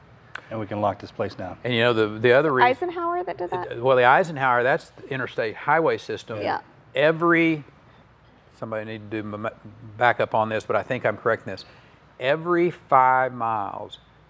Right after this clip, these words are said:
Speaker 2: you have to have a straight one mile piece of road.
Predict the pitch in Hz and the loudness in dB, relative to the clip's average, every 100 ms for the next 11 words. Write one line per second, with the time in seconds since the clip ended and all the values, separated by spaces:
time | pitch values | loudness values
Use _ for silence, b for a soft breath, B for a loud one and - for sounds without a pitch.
0 | - 120 127 120 - 104 113 107 104 104 | -10 -2 0 0 -2 -2 0 2 -2 -6
1 | - _ 110 110 104 104 - - - - | -16 _ -8 -8 -8 -12 -20 -20 -18 -16
2 | - - 127 131 120 - - - _ _ | -16 -4 0 0 -2 -12 -20 -20 _ _
3 | _ _ _ _ _ _ _ _ _ _ | _ _ _ _ _ _ _ _ _ _
4 | _ _ 107 117 110 104 101 101 101 95 | _ _ -10 -8 -6 -4 -2 -4 -6 -10
5 | - _ _ _ _ _ _ _ _ _ | -20 _ _ _ _ _ _ _ _ _
6 | - 110 - 101 98 | -12 -10 -8 -6 -4